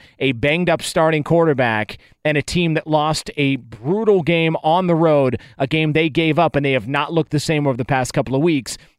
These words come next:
everything does point to the Chicago Bears in this game. Jonas Knox here, straight out of Vegas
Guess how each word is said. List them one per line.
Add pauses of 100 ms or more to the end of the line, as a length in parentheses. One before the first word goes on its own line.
(100)
everything
does
point (220)
to
the
Chicago
Bears
in
this
game. (280)
Jonas
Knox
here,
straight
out
of
Vegas